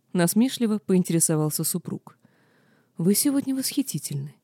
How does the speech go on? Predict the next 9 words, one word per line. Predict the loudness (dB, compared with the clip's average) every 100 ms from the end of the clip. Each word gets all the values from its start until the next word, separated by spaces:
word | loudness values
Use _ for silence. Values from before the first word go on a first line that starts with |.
| _
Я | 2 4
подарила | 4 4 4 4
ему | 4 4
восторженную | 4 2 2 2 2 2
улыбку | 0 -2 -2 -2 -2 -2 -2
и | -2
поклона | 0 0 0 0 2
вместо | 2 2 0
реверанса, | 0 2 0 -2 -4 -8